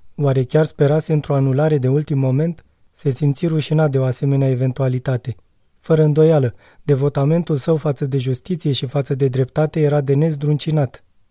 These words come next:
Așa că făcu ceea ce făcea întotdeauna când credea că ar putea avea ezitări. Se gândi mai puțin la adevărul etern,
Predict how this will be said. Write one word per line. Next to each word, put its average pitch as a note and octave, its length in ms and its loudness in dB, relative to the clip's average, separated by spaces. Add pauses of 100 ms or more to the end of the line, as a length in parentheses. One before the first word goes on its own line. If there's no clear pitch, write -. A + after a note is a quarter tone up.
(180)
Așa F3 260 -2
că F3 120 -2
făcu D#3+ 340 0
ceea E3+ 220 -2
ce D#3+ 120 -2
făcea D#3 280 -2
întotdeauna E3+ 560 0
când B2+ 180 -2
credea C3+ 300 0
că D3 120 -2
ar C#3 80 0
putea C3+ 280 -2
avea C#3+ 260 0
ezitări. C3+ 520 -2 (420)
Se - 180 -2
gândi D3 260 2
mai E3 180 2
puțin F3 300 -2
la F3 80 2
adevărul C#3+ 480 2
etern, C3+ 400 0